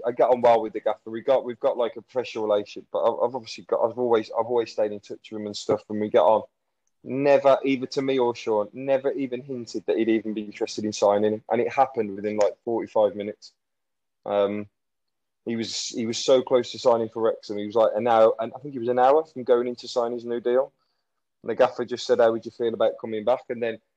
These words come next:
Sean, Sean texted me, put, "Ring me now." And I was like, "Oh my God, what's happened?" Didn't, I didn't even cross my mind. Um, and the first thing I said to him was like, "Look, even no matter," 'cause it,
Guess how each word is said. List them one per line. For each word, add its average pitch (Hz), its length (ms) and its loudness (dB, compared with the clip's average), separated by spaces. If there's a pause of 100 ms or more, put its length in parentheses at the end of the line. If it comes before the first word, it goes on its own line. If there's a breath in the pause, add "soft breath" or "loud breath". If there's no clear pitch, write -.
(180)
Sean, 135 500 2
Sean 135 300 0
texted 117 300 -6
me, 110 40 -8
put, 113 160 -6 (160)
"Ring 120 260 -2
me 107 220 -6
now." 104 400 -2 (100)
And 107 80 -6
I 107 40 2
was 107 180 0
like, 104 260 4
"Oh 110 160 0
my 92 200 -6
God, 95 160 -8
what's 95 180 -8
happened?" 95 400 -8
Didn't, 143 200 2
I 131 140 6
didn't 156 220 0
even 143 180 0
cross - 280 -10
my 120 80 -4
mind. 113 320 2 (240)
Um, 110 420 2 (760)
and 117 80 -4
the 127 60 0
first 127 280 4
thing 110 120 -4
I 98 40 -8
said 95 180 -8
to - 80 -12
him 95 60 -8
was 95 100 -4
like, 90 120 2
"Look, 95 200 0 (100)
even 110 380 -4
no 120 80 0
matter," 117 320 2 (720)
'cause 208 180 0
it, 214 160 -2